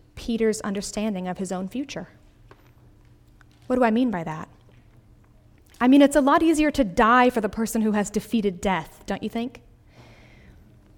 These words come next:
It's easier to take up your cross when you know that resurrection is on the other side of it. And ultimately, this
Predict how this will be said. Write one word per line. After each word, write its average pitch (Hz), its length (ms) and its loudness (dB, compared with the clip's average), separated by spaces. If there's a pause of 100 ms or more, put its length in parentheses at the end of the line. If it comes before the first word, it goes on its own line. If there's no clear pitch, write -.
(140)
It's - 240 -4
easier 339 380 4
to 262 80 0
take 240 280 -4
up 233 160 0
your 208 140 0
cross 240 640 0
when 226 300 0
you 233 120 2
know 233 360 0
that 202 140 -4
resurrection 220 800 -2
is 190 120 -10
on 214 200 -4
the 208 120 -2
other 190 180 -4
side 226 280 -8
of 196 80 -8
it. - 300 -16 (1500)
And 220 140 -10
ultimately, 233 580 -2 (160)
this 214 680 -2